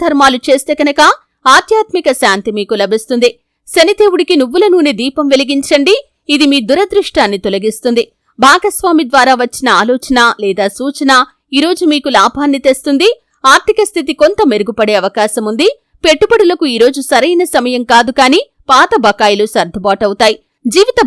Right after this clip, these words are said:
భాగస్వామితో సంబంధం మరింత లోతుగా మారుతుంది. ప్రేమికుల మధ్య చిన్న చిన్న అపార్థాలు తొలగిపోతాయి. వివాహితులు ఒకరినొకరు మరింతగా అర్థం చేసుకుంటారు. కానీ కొత్త సంబంధాలకు ఇది సరైన రోజు కాదు. ఉదయం కొంత ఒత్తిడిగా ప్రారంభమైన సాయంత్రం నాటికి మానసికంగా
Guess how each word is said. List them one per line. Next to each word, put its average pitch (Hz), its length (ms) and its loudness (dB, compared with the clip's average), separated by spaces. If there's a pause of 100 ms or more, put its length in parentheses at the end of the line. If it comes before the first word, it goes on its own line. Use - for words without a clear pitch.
భాగస్వామితో 294 680 0 (100)
సంబంధం 370 480 0
మరింత 277 280 0 (100)
లోతుగా 220 340 -2 (100)
మారుతుంది. 220 420 0 (180)
ప్రేమికుల 330 500 0
మధ్య 240 180 -2 (120)
చిన్న 277 120 0 (120)
చిన్న 262 120 0 (100)
అపార్థాలు 220 580 0
తొలగిపోతాయి. 247 580 0 (380)
వివాహితులు 330 480 0 (100)
ఒకరినొకరు 330 560 -2
మరింతగా 208 420 -2 (100)
అర్థం 226 220 -8 (100)
చేసుకుంటారు. 233 540 -2 (320)
కానీ 294 180 2 (120)
కొత్త 311 180 0 (140)
సంబంధాలకు 262 640 0
ఇది 214 160 -8 (220)
సరైన 370 320 2 (100)
రోజు 202 240 -2
కాదు. 208 200 2 (460)
ఉదయం 415 340 4
కొంత 330 200 2 (140)
ఒత్తిడిగా 302 460 0
ప్రారంభమైన 277 600 2 (260)
సాయంత్రం 339 480 0
నాటికి 262 300 0 (100)
మానసికంగా 269 580 0